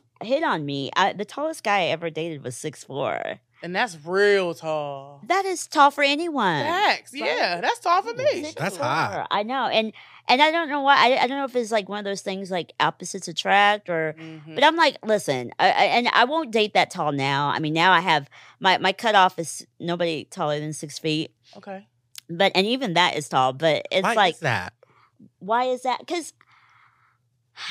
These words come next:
Speaker 1: you know, I mean, I, because I felt like when I dated those extremely
Speaker 2: Mm-hmm.
Speaker 1: tall, I've dated, you know, someone with six two, six, like I said, six four was the tallest. And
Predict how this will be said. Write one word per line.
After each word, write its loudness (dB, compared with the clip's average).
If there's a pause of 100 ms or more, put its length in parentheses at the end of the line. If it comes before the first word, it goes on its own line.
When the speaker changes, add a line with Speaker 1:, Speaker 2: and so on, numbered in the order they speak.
(260)
Speaker 1:
you -4
know, 4
I 6
mean, -4 (500)
I, 6
because -4
I 4
felt 0
like -2
when -4
I 2
dated -2
those -4
extremely -6
Speaker 2:
Mm-hmm. -4
Speaker 1:
tall, 2
I've 0
dated, -4
you -8
know, -8
someone -10
with -14
six -18
two, -10 (300)
six, -8
like -2
I -4
said, -6
six -8
four 2
was 4
the -6
tallest. 4
And -4